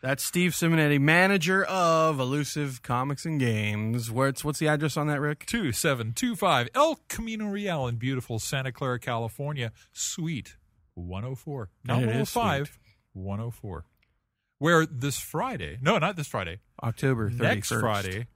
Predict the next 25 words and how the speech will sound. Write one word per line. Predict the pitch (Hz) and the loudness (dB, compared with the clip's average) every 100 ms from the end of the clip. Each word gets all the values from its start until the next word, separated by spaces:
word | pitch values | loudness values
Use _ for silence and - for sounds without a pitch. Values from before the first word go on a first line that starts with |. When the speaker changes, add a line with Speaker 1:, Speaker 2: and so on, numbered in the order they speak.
| - | -14
Speaker 1:
Right. | 92 - | -12 -8
Speaker 2:
October | 110 - 151 202 | -8 -2 0 0
thirty-first, | 190 196 185 165 113 104 117 - - _ _ _ - | 0 -2 -2 -4 -2 -2 -4 -10 -18 _ _ _ -2
is | 127 117 | -2 0
a | 123 | -2
come | 160 165 | 0 0
one, | 170 170 | -2 -4
come | 165 190 | -2 0
all | 147 135 147 175 _ _ _ _ _ _ - | 0 2 0 -2 _ _ _ _ _ _ -10
Halloween | 98 104 127 190 247 | -6 -4 -2 -4 -4
contest, | 180 160 120 113 120 170 - - _ - | 2 2 2 0 -2 -4 -10 -18 _ 2
Halloween | 143 170 160 | 2 2 -2
party | - 196 208 113 | 0 2 2 0
and | 92 | 0
Speaker 1:
Party | 127 127 127 | 4 4 4
Speaker 2:
contest. | 120 123 | 2 2
Speaker 1:
and | 139 151 | 2 0
contest, | 117 92 90 87 104 - - | -2 -6 -6 -6 -6 -6 -4
Speaker 2:
It's | 110 | -2
a | 120 | -2
Speaker 1:
yes. | |
Speaker 2:
contest | 131 165 175 180 165 | 4 4 4 0 -2
to | 147 | -6
get | 139 160 | -6 -4
in, | 123 107 | -4 -6